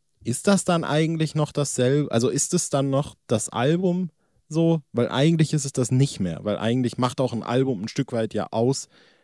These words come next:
die, dass, dass es eben in dem speziellen Zeitpunkt des Lebens des Künstlers geschaffen wurde mit genau den Intentionen.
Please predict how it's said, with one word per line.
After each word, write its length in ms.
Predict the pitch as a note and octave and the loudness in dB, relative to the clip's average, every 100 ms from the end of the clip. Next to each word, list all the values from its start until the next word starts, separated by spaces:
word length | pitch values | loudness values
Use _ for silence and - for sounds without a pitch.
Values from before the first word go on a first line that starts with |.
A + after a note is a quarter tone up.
| _ _ _ - | _ _ _ -18
die, 160 | - - | -16 -4
dass, 180 | B2+ C#3+ - | -2 -2 0
dass 220 | C#3 D3+ | 0 2
es 140 | C#3+ | -2
eben 220 | A2 C3 B2+ | 0 -2 0
in 220 | C3 A#2+ | -2 0
dem 140 | B2+ | 0
speziellen 580 | - A#2+ - B2+ B2 B2 | 0 -4 -2 0 2 0
Zeitpunkt 1080 | - B2+ B2 A#2+ - _ _ B2+ A#2+ - A2 | -2 2 0 0 -10 _ _ -4 -2 -4 -8
des 160 | - | -4
Lebens 440 | A2+ A#2 A#2+ A2 - | 0 0 0 -2 -4
des 160 | G#2 | -4
Künstlers 680 | - B2+ - G#2 G2+ - - _ _ | 0 0 0 -4 -4 -8 -18 _ _
geschaffen 480 | - - C#3+ - C#3+ | -4 0 0 -2 -2
wurde 160 | C#3 - | -2 -2
mit 220 | B2 A#2+ | -4 -2
genau 300 | - A#2 A2+ A2 - | 0 2 2 0 0
den 180 | C#3 C3+ | 0 0
Intentionen. 640 | A2+ A#2 G#2+ - A#2 F#2+ | -4 -6 -6 -2 -2 -2